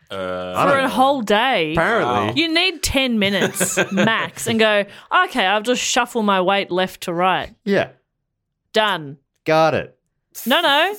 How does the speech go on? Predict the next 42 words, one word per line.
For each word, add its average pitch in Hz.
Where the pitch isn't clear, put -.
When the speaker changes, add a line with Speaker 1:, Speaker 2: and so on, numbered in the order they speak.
Speaker 3:
Uh, 220
you've 220
got 214
your 214
lunch 254
break 175
now. 226
Go 330
out 320
into 285
the 220
world 196
like 165
that. 151
Speaker 2:
With 123
the 123
plank. 135
Speaker 3:
With 190
the 240
plank, 262
Speaker 2:
Walk 147
that -
Speaker 3:
figure 240
it -
Speaker 2:
plank, 254
Speaker 3:
out. -
Speaker 2:
eh? 147
Like 143
the 143
cowboy 139
pirate 139
that 101
Evan 131
was 87
doing 82
before. 78
Speaker 1:
Pirates? -
Speaker 3:
Ahoy. 196
Speaker 2:
Ahoy. 143
Speaker 1:
Oh, 123
right. 107
Okay. 110